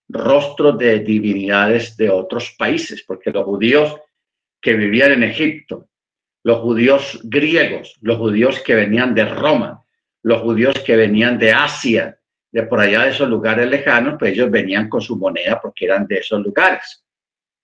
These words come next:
Entonces ellos llegaban a Jerusalén, iban donde los cambistas, que están ahí mismo en el templo, para ca-, para cambio de divisas. Cambiar moneda extranjera por la moneda local,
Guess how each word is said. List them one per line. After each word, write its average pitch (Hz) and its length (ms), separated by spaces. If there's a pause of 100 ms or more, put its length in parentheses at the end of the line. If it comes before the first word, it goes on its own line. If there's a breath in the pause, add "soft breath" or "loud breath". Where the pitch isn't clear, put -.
(400)
Entonces 107 240
ellos 135 120
llegaban 110 360
a 139 40
Jerusalén, 143 680
iban 127 260
donde 143 240
los 151 180
cambistas, 165 800 (300)
que 117 80
están 117 280
ahí 131 180
mismo 139 260
en 156 60
el 147 180
templo, 165 580 (260)
para 113 280
ca-, 107 260
para 110 320
cambio 123 420
de 123 100
divisas. - 840 (1300)
Cambiar 113 800 (220)
moneda 151 420
extranjera 151 720
por 117 140
la 107 100
moneda 101 400
local, - 500